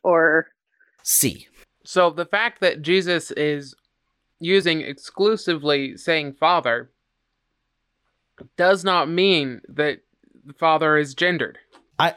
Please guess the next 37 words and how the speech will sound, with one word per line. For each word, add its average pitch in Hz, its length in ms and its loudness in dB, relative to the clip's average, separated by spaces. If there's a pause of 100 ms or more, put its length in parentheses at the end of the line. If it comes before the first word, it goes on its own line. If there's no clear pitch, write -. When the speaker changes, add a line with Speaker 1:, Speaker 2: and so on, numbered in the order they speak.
Speaker 2:
I 165 120 2
don't 202 260 0
think, 180 180 -2
first 156 240 2
off, 107 220 2
that 113 160 2
it, - 200 -4
that 143 120 2
it's 127 320 0
indicating 135 500 2
gender, 120 300 2
but 113 100 -4
I 127 80 4
also 139 240 0
think 131 220 0
the 123 100 0
reason 151 340 2
he's 110 180 2
doing 107 320 2
it 101 200 -6 (300)
has 123 240 0
to 117 80 -8
do 123 80 4
with 110 160 2
more 113 180 2
the 101 160 2
paterfamilias 104 1080 0
than 107 120 4
it 98 80 2
does 92 360 2
the, 90 380 0
the 104 100 -2
language 92 340 0
barrier. - 400 -10 (480)
Speaker 3:
Right. 156 560 -4 (180)
But 156 560 -4 (560)
when 160 540 0